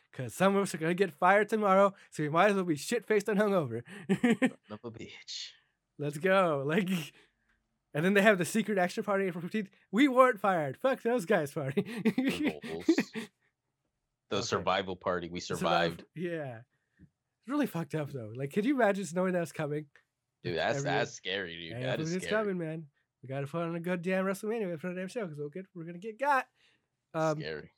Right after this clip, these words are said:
Speaker 1: but other people got got. We gotta just, just really quick mention the potential for A E W and see your hot takes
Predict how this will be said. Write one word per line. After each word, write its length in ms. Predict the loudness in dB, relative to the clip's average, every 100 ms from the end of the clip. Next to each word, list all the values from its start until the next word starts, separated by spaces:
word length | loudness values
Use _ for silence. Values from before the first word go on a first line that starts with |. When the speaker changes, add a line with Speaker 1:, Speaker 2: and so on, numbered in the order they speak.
| _ _ 0
Speaker 1:
but 140 | 6
other 180 | 8 6
people 220 | 4 0
got 240 | 2 0 0
got. 240 | -2 -2
We 80 | -4
gotta 140 | -6 -6
just, 180 | -12 -14
just 200 | -10 -4
really 140 | -4
quick 160 | -6 -8
mention 340 | -8 -8 -8
the 60 | -8
potential 560 | -10 -8 -8 -8 -12 -12
for 200 | -14 -12
A 40 | -12
E 60 | -12
W 280 | -12 -8 -8
and 100 | -6
see 220 | -6 -8 _ _ -6
your 180 | 2 4
hot 220 | 4 2
takes 420 | -2 -2 -4 -18